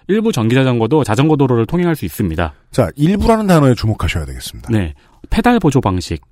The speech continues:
Speaker 1: 이게 모르는 분들이 계신데 전기 자전거가 일반 스로틀 방식이 있고요.
Speaker 2: 네.
Speaker 1: 그리고 페달 보조 방식이 있어요.
Speaker 2: 음.
Speaker 1: 페달 보조 방식은 내가 페달을 돌릴 때 전기 자전거가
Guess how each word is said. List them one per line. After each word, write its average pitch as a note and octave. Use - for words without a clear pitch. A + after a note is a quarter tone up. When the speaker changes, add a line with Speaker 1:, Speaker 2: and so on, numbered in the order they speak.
Speaker 1:
이게 G#2
모르는 B2
분들이 C#3
계신데 A2+
전기 G#2
자전거가 G#2
일반 F3
스로틀 A3
방식이 C3+
있고요. F#2+
Speaker 2:
네. F#2
Speaker 1:
그리고 G2
페달 F#3+
보조 F#3
방식이 G2+
있어요. F2+
Speaker 2:
음. E2+
Speaker 1:
페달 G3+
보조 F3
방식은 A2+
내가 F2
페달을 G#2+
돌릴 G2+
때 G3+
전기 A#2
자전거가 A2+